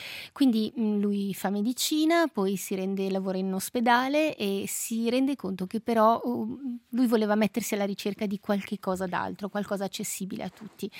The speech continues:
Faccio proprio il super riassunto e dico che alla fine, eh, scopre trentotto essenze floreali che vanno a lavorare sulle emozioni. Perché lavorano sulle emozioni? Perché il suo concetto di malattia è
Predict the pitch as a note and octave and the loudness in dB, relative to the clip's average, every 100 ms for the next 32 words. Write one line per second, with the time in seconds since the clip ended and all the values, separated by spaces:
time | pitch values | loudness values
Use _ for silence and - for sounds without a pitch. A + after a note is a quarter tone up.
0 | - - - - - A#3 - A3 A3+ A3 | -16 -14 -16 -12 0 0 0 -2 0 0
1 | G#3 - - D4+ A#3+ G3 G#3+ C4+ - - | -2 -2 0 0 2 0 0 -2 -2 -4
2 | G#3 G3+ B3+ B3 G#3+ G#3 G3 G#3+ A#3 A#3+ | -2 -2 -2 -2 -2 -2 -2 -2 0 0
3 | A#3 A3+ G#3+ A#3 B3 - - - A3 G3+ | 0 0 0 2 0 -4 -14 -4 -2 -2
4 | G3 - A#3+ G3+ G3 F#3+ G3 G#3+ G#3 G#3 | -4 2 4 4 2 -2 -2 -2 0 0
5 | G3 G#3+ F#3+ - G3 G3 G#3 - G#3 G#3 | -2 -4 -4 -2 -2 -4 -6 -4 0 2
6 | A#3+ G3 F#3+ A#3 C#4+ - - - - - | 2 2 2 2 0 -4 -14 -14 -14 0
7 | B3 A3+ A#3+ G#3+ A3 A3+ G3+ G3 G#3 F#3+ | 2 2 2 4 4 4 4 2 2 2
8 | F#3+ G3+ - G3+ F#3+ G3 G3 - - F#3+ | 2 0 -2 0 2 2 0 -2 -4 -4
9 | - - A3+ - B3 A#3 - F3+ F#3 G3 | -6 -6 -8 0 0 0 -2 -2 -2 -2
10 | G3+ G3+ - G#3 G3 G3 G3 - G3+ G3+ | -2 -2 -2 -2 0 -2 -4 -4 -2 -2
11 | G#3+ A3+ A#3 B3+ A3+ A#3+ A3 A#3+ - G3 | -2 -2 -2 0 0 0 0 -2 0 2
12 | G#3 A#3+ B3+ - - G#3+ A3+ - A3 G3+ | 2 2 0 -4 -2 4 4 4 0 0